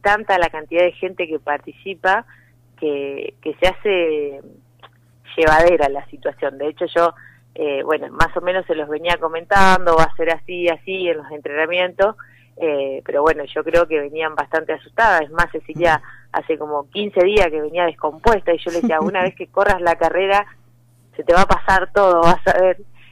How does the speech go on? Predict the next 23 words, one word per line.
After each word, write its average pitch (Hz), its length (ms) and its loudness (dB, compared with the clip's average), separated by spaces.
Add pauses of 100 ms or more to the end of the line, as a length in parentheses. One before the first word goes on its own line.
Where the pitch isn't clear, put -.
(120)
Eh, 147 520 -2 (400)
y 170 120 -8
la 156 120 4
verdad 160 300 2
que 190 120 -4
fue 190 160 2
así, 208 480 -6 (320)
eh, 147 340 -2
y 165 180 -4
ellas 175 220 -4
mismas 190 280 -2
vinieron 165 360 -4
con 160 140 -6
la 151 60 -14
experiencia 170 440 -8
por 160 140 -4
ahí 165 120 -4
contando 165 440 -2
esto 160 260 -4
mismo 170 320 -6
a 143 120 -6
sus - 120 -14
compañeros, 160 680 -4